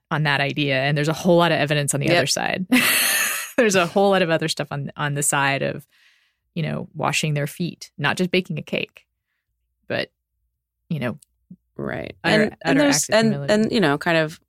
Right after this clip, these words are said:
Speaker 2: like I said, it's, there's, there's, there's a lot going on behind the psychological scenes there. You know, if you're resting a whole lot on one sentence, then, um,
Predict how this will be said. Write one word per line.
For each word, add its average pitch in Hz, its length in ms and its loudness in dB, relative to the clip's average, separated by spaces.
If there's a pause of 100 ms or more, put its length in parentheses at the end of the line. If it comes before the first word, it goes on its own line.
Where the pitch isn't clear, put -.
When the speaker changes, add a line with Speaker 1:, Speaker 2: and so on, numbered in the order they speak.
(400)
Speaker 2:
like 160 160 0
I 156 60 0
said, 151 280 2
it's, 143 260 -6
there's, 151 340 0
there's, 170 300 2
there's 185 260 2
a 196 40 4
lot 175 280 2
going 156 260 0
on 139 220 0
behind 131 440 -2
the 131 320 -2 (280)
psychological 139 640 -4
scenes 123 520 -4 (380)
there. 117 340 -4 (220)
You - 140 -4
know, 127 100 -2
if 135 140 -4
you're 165 100 2
resting 185 400 0
a 165 120 0
whole 165 180 2
lot 147 200 2
on 139 120 -2
one 135 240 0
sentence, 135 480 -2
then, 127 360 -4 (640)
um, 127 440 0